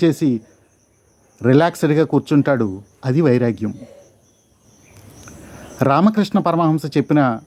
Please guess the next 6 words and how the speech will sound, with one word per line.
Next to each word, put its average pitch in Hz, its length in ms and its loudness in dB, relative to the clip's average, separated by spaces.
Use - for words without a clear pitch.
ఆ 135 60 -2
కథలో 143 400 0
ఆ 139 120 0
రైతు 139 340 2
కూడా 160 460 2
రాగద్వేషాలని 175 1400 2